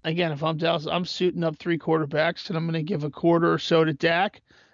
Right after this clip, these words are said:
and I'd maybe give a quarter, uh, or a little less to Romo, but I'd really like to get him out there and moving around.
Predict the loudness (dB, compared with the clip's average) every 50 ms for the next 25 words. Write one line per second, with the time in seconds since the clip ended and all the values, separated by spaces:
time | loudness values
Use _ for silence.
0 | _ -10 -6 -4 -2 -2 -4 -4 -6 -4 -4 -2 -2 -4 -4 -4 -4 -4 -6 -6
1 | -2 2 2 4 4 4 4 2 2 2 0 -2 0 2 4 4 4 4 2 0
2 | 0 0 0 -2 -4 -4 -2 0 2 2 2 2 2 2 2 0 0 -2 -4 -8
3 | -10 -8 -6 -4 -2 -2 0 0 -2 -2 -2 -4 -6 -6 -6 -4 0 2 4 4
4 | 2 2 -2 -4 -6 -6 -2 0 0 0 0 0 0 0 0 -2 -2 -4 -4 -4
5 | -2 0 0 0 0 0 -4 -6 -4 -4 -2 -2 -2 -2 -4 -6